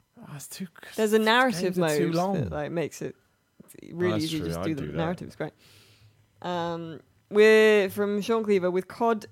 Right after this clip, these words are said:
Speaker 2: World War Two rumors. What are the team's favourite historical war games, shooters or otherwise? Medal of Honor, Allied Assault for me.
Speaker 1: Yep, that's in there. Call of Duty two on the Xbox
Speaker 2: Call of Duty two is
Speaker 1: three sixty.
Speaker 2: good, yeah. That was a bundle game, right?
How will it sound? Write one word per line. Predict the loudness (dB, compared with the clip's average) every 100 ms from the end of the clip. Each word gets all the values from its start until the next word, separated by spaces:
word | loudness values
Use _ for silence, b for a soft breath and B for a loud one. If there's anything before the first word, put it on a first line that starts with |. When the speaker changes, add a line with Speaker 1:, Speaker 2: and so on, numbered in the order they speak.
| -4
Speaker 2:
World | -2 0
War | -2
Two | -2 -2
rumors. | -2 -4 -4
What | -2
are | -2
the |
team's | -6 -10 -8 -4
favourite | -4 -2 -4
historical | -6 0 2 2 0
war | 0 0
games, | 0 -4 -6
shooters | -10 -8 -8 -10 -8
or | -8 -6
otherwise? | -6 -4 -6 -8 -10 -16 -20 _
Medal | -2 0
of | 0
Honor, | 0
Allied | 0 0 0 -2
Assault | -4 -6 -6
for | -6
me. | -4 -6 -10 _ _
Speaker 1:
Yep, | -6 -6
that's | -6 -8
in | -6
there. | -6 -4
Call | -4
of | -4
Duty | -6
two | -4 -4 -4 -8 -16 _ _ _ _ _ _ _ _ _
on | -12
the |
Xbox | -10 -8 2
Speaker 2:
Call | 2
of | 4
Duty | 2
two |
is | 2
Speaker 1:
three | 2
sixty. | 2
Speaker 2:
good, | 2 2
yeah. | 2 2
That | 2 0
was | 0
a |
bundle | -2 -2 0 -2
game, | -6 -6
right? | -8 -10